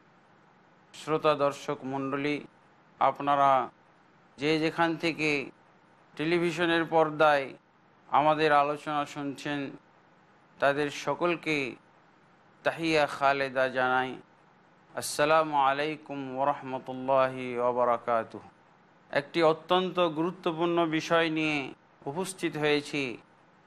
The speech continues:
আশা করি আপনারা সকলে মনোযোগ সহকারে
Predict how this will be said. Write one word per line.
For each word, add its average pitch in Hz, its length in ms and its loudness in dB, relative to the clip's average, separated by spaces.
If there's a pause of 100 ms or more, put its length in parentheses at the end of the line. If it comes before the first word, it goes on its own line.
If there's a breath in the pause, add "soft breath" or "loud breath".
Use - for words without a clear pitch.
(140)
আশা 170 260 4
করি 196 300 -2
আপনারা 175 420 0
সকলে 170 640 -4 (240)
মনোযোগ 160 480 0
সহকারে 147 760 0